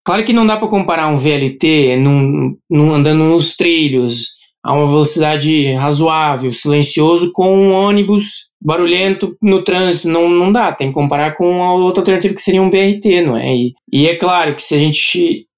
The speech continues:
o V L T também tem outras vantagens, que daí são coisas mais detalhadas, mais pequenas, assim, que são, eles podem andar mais próximos um dos outros, porque eles, como eles têm a guia, eles, não é que nem um ônibus que acaba por tá mais afastado, e são,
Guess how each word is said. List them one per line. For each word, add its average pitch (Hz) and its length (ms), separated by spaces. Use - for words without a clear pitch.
o 143 80
V 143 180
L 170 240
T 180 180
também 156 320
tem 160 180
outras 180 340
vantagens, 175 520
que 156 80
daí 151 120
são 170 200
coisas 170 200
mais 175 380
detalhadas, 180 840
mais 151 200
pequenas, 165 520
assim, 151 440
que 139 200
são, 131 240
eles 123 140
podem 143 240
andar 147 140
mais 151 280
próximos 143 440
um 143 80
dos 156 220
outros, 214 240
porque - 220
eles, 120 260
como 127 160
eles 123 200
têm 135 200
a 131 40
guia, 143 560
eles, 120 280
não 143 180
é 151 60
que 151 120
nem 147 160
um 151 120
ônibus 165 480
que - 160
acaba 135 320
por - 180
tá 135 180
mais 131 240
afastado, 185 920
e 143 60
são, 156 520